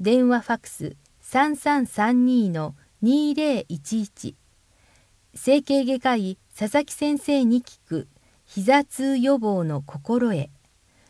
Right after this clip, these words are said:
六月十四日火曜、午後一時から二時。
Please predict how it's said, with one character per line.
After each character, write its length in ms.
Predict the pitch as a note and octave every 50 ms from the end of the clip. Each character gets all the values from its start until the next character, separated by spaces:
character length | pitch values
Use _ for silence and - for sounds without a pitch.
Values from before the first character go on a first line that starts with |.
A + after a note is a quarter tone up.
| _ _ _ -
六 240 | G#3 G#3 - C#4+ C#4+
月 300 | D4 C#4+ - - C#4 B3
十 180 | C#4 C#4+ C#4+
四 160 | A#3+ G3+ F3 - _
日 180 | - D#3+ D3+ C#3+
火 200 | - - E3 E3
曜、 340 | F3 G3 G#3+ G3+ E3 D3+ - _ _ _ _ -
午 200 | G3 C4+ D#4 C4+
後 120 | C#4 A3+
一 280 | G3+ G3+ - D4+ D#4 D#4
時 120 | D4+ C#4
か 140 | - G3 F3
ら 140 | E3+ D#3+ D#3+
二 180 | E3 F3 F3
時。 220 | - - - -